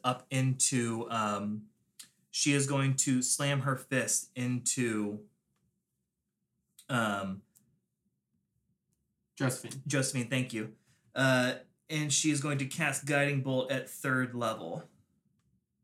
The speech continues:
Speaker 1: And this is going to, should have paused that, sorry. Uh, she is going to do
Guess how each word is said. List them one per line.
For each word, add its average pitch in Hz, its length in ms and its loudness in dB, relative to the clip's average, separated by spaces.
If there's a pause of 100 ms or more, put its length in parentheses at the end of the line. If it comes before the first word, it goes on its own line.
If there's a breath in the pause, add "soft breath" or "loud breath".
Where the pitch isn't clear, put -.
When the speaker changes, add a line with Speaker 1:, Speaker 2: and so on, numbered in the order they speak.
(720)
Speaker 1:
And 131 260 4
this 139 220 4
is 131 200 2
going 127 380 2
to, - 540 0 (500)
should - 180 -12
have - 100 -16
paused 107 260 -10
that, 127 200 -10
sorry. 127 220 -8 (600 loud breath)
Uh, 139 220 6
she 170 260 4
is 170 120 4
going 170 200 2
to 156 120 -2
do 147 320 4